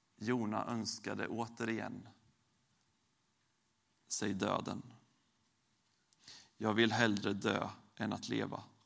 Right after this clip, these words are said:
säger han. Men Gud sa till Jona igen, "Har du rätt att vara arg?" Och Jona svarar, "Jag har rätt att vara så arg att jag kan dö."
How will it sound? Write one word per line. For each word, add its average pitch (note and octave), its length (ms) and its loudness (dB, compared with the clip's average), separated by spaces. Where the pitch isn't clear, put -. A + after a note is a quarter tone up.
säger G#2 340 -6
han. - 180 -12
Men A#2+ 180 6
Gud B2+ 260 6
sa A2+ 260 8
till - 260 0
Jona G#2+ 420 4
igen, G2+ 480 -2
"Har C3 260 6
du C#3+ 160 6
rätt D3 400 4
att A2+ 180 2
vara A2+ 280 8
arg?" A2 440 6
Och D#3+ 120 10
Jona D3 320 10
svarar, B2+ 420 10
"Jag D#3 180 10
har F3+ 160 12
rätt F3+ 220 6
att C#3 120 0
vara D3 240 10
så B2+ 160 6
arg B2 380 10
att B2+ 160 2
jag A#2+ 180 8
kan B2 200 6
dö." C3+ 260 6